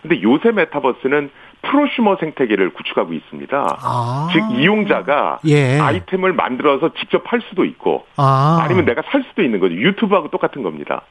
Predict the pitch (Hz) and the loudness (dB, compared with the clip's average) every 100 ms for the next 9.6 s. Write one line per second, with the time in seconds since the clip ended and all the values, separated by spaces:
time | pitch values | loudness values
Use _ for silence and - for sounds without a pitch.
0 | _ - 110 151 175 - 190 147 117 127 | _ -14 -4 0 0 2 2 4 2 2
1 | 196 220 202 202 170 135 - 107 117 85 | 2 2 2 2 0 -2 -2 0 2 0
2 | 71 - 165 143 170 226 190 196 185 151 | 0 2 4 4 2 2 4 2 2 -4
3 | 156 151 151 156 151 - - - - 147 | -6 -4 -2 -2 -2 -14 -20 -14 0 2
4 | 208 196 175 - 165 147 143 101 - - | 2 0 -4 0 0 2 2 2 -2 -4
5 | - 104 - 165 135 95 117 117 - 107 | 0 0 2 0 2 0 2 2 0 -2
6 | - 240 226 170 123 80 - 73 71 151 | 0 0 2 2 2 0 -6 -14 -4 0
7 | 117 160 135 131 196 - - 147 185 180 | 2 4 4 2 -2 -10 -4 0 2 0
8 | 196 - 123 - 190 190 180 170 139 165 | 0 0 0 0 0 0 -2 -4 -2 0
9 | 127 90 95 107 85 65 | 2 2 2 2 2 -2